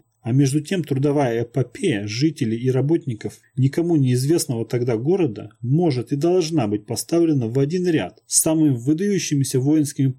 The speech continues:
подвигами. Блокадой Ленинграда, защитой Севастополя, Сталинградской битвой. Это был своего рода Сталинград холодной войны. Как для защитников Сталинграда осенью тысяча девятьсот сорок второго года не было земли за Волгой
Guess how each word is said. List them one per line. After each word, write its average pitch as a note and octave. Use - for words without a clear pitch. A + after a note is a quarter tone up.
подвигами. A2
Блокадой C#3
Ленинграда, C3
защитой C3+
Севастополя, B2
Сталинградской C3+
битвой. C3
Это C3+
был C#3+
своего G#3
рода E3+
Сталинград E3
холодной D3+
войны. A2
Как F3
для E3
защитников C#3
Сталинграда C#3+
осенью C#3+
тысяча D3+
девятьсот A#2+
сорок C3
второго C3+
года B2
не D#3+
было C3
земли C3
за A2
Волгой B2